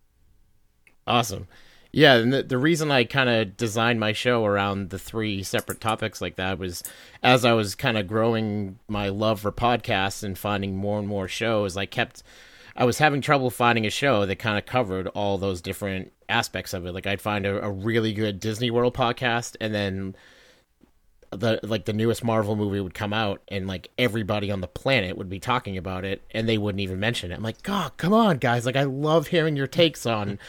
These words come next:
<laughs> rides and hotels and snacks and all this stuff. Like, well, please talk about this Marvel movie. I wanna hear your thoughts on it." And, uh, like I said, I just had trouble finding the right podcast that was kinda hitting all those different sections.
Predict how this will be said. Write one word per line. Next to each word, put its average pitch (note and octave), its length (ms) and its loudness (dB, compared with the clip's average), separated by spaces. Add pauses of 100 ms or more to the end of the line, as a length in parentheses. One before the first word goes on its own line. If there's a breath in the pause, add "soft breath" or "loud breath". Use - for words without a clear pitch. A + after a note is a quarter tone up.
<laughs> - 160 -20
rides B2 440 4
and G2 100 -4
hotels G#2 640 0
and F#2+ 160 -8
snacks A#2+ 420 0
and A2 80 -4
all G#2+ 120 -2
this F#2+ 140 -6
stuff. D3+ 280 0
Like, G2+ 140 -6 (100)
well, D3 180 -2
please F#3 480 -2
talk D#3+ 280 0
about C#3+ 180 2
this B2 160 -6
Marvel C#3+ 320 2
movie. G2 220 -2
I G2+ 40 0
wanna C#3 260 0
hear C#3+ 280 0
your A#2+ 140 0
thoughts C#3 340 -4
on G#2 160 -4
it." F#2+ 120 -6
And, F#2+ 200 -8 (760 loud breath)
uh, A#2 220 0
like A#2+ 140 0
I A2+ 40 2
said, B2+ 160 4
I G#2 60 4
just A#2 200 -2
had B2 200 4 (220)
trouble C3 240 2
finding A#2 380 2
the G#2 100 0
right G#2+ 200 0
podcast G#2+ 560 0
that G#2 80 -4
was F#2+ 120 -6
kinda G#2 260 -2
hitting G#2 460 0
all A2 320 0
those G2+ 240 -2
different G#2 300 -6
sections. F#2+ 600 -4